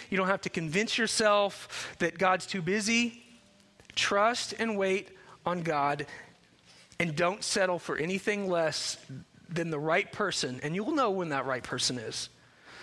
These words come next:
So here's what I want you to know. If you'll focus on becoming the person that God wants you to become,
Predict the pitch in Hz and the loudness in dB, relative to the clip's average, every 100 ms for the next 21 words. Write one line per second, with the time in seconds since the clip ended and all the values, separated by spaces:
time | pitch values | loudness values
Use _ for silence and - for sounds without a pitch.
0 | - - - - 202 254 285 302 277 240 | -16 -16 -6 0 4 4 4 4 4 2
1 | 214 214 165 131 - - - - - - | 2 2 2 0 -4 -10 -12 -14 -20 -20
2 | _ _ _ _ - - - _ 160 233 | _ _ _ _ -14 -14 -20 _ -2 0
3 | 320 - 262 254 233 - - 202 202 190 | 0 0 -2 0 -2 0 0 2 2 -2
4 | - 214 214 214 196 208 196 208 185 170 | -2 0 0 0 -2 -2 -4 -2 -2 2
5 | 175 175 180 - 180 165 - - - 165 | 2 2 -2 -2 -2 -4 -10 -8 -6 -4
6 | - 127 120 | -4 -4 -4